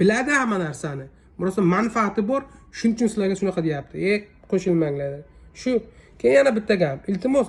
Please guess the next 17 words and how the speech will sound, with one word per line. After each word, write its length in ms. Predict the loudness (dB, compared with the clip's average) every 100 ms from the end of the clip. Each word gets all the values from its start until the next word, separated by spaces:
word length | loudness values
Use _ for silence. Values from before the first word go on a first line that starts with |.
| 0
menga 200 | 0 0
bunaqa 220 | 0 0 -2 0
prямой 240 | 2 2 2
telefon 240 | -2 -2 0
qilmanglar. 400 | 0 0 -2 -4 -12 _ -20 -20 -20 -20 -20 -20 -18 0
E, 80 | 2 2 2 4
O'zbekiston 440 | 4 2 4 2 4
shunaqa. 280 | 2 2 -2 -6 -20 -8 2
Prямой 300 | 6 6 6
telefon 280 | 2 4 2 4
qiladi, 240 | 0 0 0
yana 140 | 2 2 2
video 200 | 2 2 2
bilan 180 | 0 0
telefon 260 | -4 -4 -6
qiladi. 260 | -6 -8 -10 -18 -20 -20
E, 40 | -8